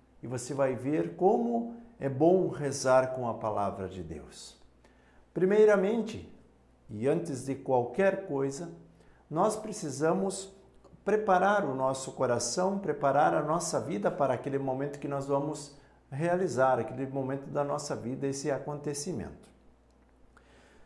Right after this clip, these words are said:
Na liturgia, na missa, nós dizemos que é muito importante a preparação remota. A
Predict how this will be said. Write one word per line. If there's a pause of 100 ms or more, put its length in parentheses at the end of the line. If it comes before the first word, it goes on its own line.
(680)
Na
liturgia, (100)
na
missa, (760)
nós
dizemos
que
é
muito
importante
a
preparação
remota. (460)
A